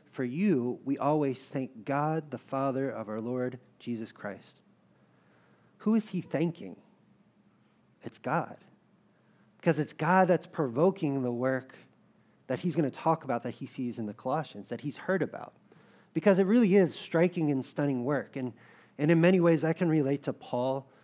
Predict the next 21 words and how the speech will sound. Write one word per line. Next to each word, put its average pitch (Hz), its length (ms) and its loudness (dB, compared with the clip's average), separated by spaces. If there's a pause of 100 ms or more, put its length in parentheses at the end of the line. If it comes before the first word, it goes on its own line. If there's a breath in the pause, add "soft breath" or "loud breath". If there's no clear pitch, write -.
(220 soft breath)
When 143 180 0
I 131 140 2
think 147 300 -2
of 165 100 -2
House 139 300 -4
of 110 100 -10
God, 131 300 -2
I 120 80 -2
feel 139 180 -8
like 127 160 -4
there's 123 180 -4
a 127 60 -6
lot 127 220 -4
of 113 80 -6
affini-, 139 520 -4
affinity 139 560 -2
internally. 135 640 -6 (680 soft breath)
When 139 120 -2
I 131 100 2
think 170 260 -2
of 131 200 -2